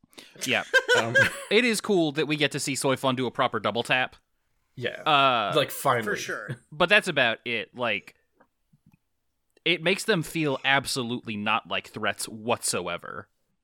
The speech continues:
Speaker 3: It, it, it literally feels like they're fodder for the Soul Reapers to come in and be like, "Hey, you remember when this Soul Reaper did that cool thing in the show?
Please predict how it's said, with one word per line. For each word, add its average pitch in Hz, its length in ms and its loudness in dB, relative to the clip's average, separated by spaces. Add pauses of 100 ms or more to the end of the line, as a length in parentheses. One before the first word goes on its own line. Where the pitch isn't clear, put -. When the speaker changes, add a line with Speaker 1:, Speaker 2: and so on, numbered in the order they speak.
(140)
Speaker 3:
It, - 260 -16
it, 247 140 -8 (240)
it 240 180 -10
literally 262 440 -6 (280)
feels 233 320 -2
like 214 160 -4
they're 202 120 -2
fodder 175 600 -8
for 175 440 -4
the 160 80 -12
Soul 175 260 -6
Reapers 180 380 -4
to - 60 -12
come 180 200 -4
in 175 80 -2
and 160 140 -14
be 156 160 -6
like, 147 260 -8 (140)
"Hey, 208 460 0
you 160 120 -8
remember 208 340 -4
when 220 200 -8
this 190 180 -2
Soul 156 220 -6
Reaper 202 320 -6
did 175 240 -8
that 160 200 -4
cool 175 320 -10
thing 170 460 -8 (460)
in 175 160 -4
the 165 80 -6
show? 196 540 -4